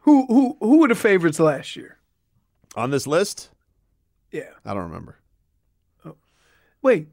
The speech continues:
Speaker 1: can I ask you a question?
Speaker 2: I just remember that. I know that the Heat were, I know the Heat as the one seed
Speaker 1: Yeah.
Speaker 2: all year weren't as one of the contenders. They were dangerous loomers.
Speaker 1: And how did they end up?
Speaker 2: And they ended up one shot away from the, uh, conference fin-, from the finals.
Speaker 1: So,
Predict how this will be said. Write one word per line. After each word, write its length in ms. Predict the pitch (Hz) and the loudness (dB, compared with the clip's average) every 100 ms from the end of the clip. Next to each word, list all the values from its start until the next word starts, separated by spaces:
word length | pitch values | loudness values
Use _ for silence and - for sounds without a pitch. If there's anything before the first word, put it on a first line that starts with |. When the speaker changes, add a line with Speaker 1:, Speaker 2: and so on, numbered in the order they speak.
| _ | _
Speaker 1:
can 140 | - 226 | -14 -10
I 80 | 254 | -10
ask 120 | 254 | -10
you 60 | |
a 20 | 262 | -8
question? 260 | 254 254 | -6 -4
Speaker 2:
I 40 | 139 | -4
just 140 | 127 | -4
remember 320 | 127 117 113 | -6 -4 -2
that. 160 | 107 110 | -2 -4
I 100 | 110 | -4
know 120 | 135 151 | -2 -2
that 80 | |
the 100 | 120 120 | -4 -4
Heat 160 | 147 | -4
were, 340 | 127 117 139 143 | -4 -2 0 0
I 140 | 123 | -2
know 120 | 151 | -2
the 80 | 135 | -4
Heat 220 | 113 160 | -2 -4
as 160 | 127 110 | -4 -4
the 80 | 110 | -4
one 260 | 107 139 | -2 -4
seed 200 | 139 117 | -4 -4
Speaker 1:
Yeah. 60 | 107 | -2
Speaker 2:
all 120 | 101 | -2
year 200 | 110 107 | 0 -2
weren't 360 | 101 113 120 117 | -2 -2 -2 -4
as 120 | 95 | -6
one 120 | 110 | -8
of 80 | 98 | -8
the 80 | 95 | -10
contenders. 500 | 113 101 113 95 90 | -10 -6 -6 -6 -6
They 100 | 104 | -6
were 100 | 107 | -6
dangerous 580 | 98 135 151 147 147 123 | -4 -2 -2 0 -2 -2
loomers. 540 | 147 160 156 147 135 _ _ _ _ _ _ | -2 0 0 -2 -6 _ _ _ _ _ _
Speaker 1:
And 180 | 190 175 | -12 -6
how 140 | 196 | -2
did 100 | 196 | -2
they 140 | 196 180 | 0 -2
end 140 | 175 | -4
up? 260 | 160 - _ _ _ - | -8 -10 _ _ _ -14
Speaker 2:
And 120 | 160 | -8
they 100 | 156 | -6
ended 240 | 151 151 147 | -6 -6 -4
up 120 | 139 | -4
one 140 | 120 | -4
shot 200 | 131 127 | -4 -2
away 120 | 135 127 | -2 -4
from 120 | 127 | -6
the, 180 | 127 127 | -6 -4
uh, 100 | 123 | -6
conference 280 | 127 127 120 | -6 -10 -10
fin-, 180 | 135 - | -10 -12
from 160 | - 113 | -10 -8
the 140 | 110 | -8
finals. 480 | 107 147 98 - - _ _ _ _ - | -4 -6 -6 -12 -20 _ _ _ _ -20
Speaker 1:
So, 520 | - 151 175 233 | -14 -10 -8 -8